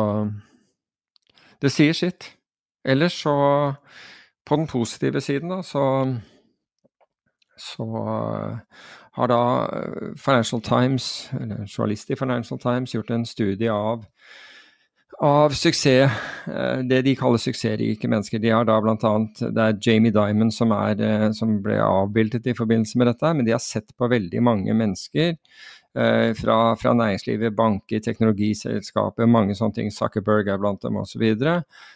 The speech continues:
for å se om det var noen fellestrekk hos disse menneskene. Hva er det disse menneskene gjør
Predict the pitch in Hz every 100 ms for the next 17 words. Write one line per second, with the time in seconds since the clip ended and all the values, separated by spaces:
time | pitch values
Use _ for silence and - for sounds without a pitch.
0 | _ - 143 143 - - 120 127 127 -
1 | 117 110 113 123 107 101 101 113 120 110
2 | 95 107 117 117 147 - - 104 101 107
3 | - 127 123 _ - _ _ _ _ _
4 | _ _ - 120 - 110 120 117 95 -
5 | 110 110 117 117 110 113 107 117 107 95
6 | - 110 110 107 117 139 139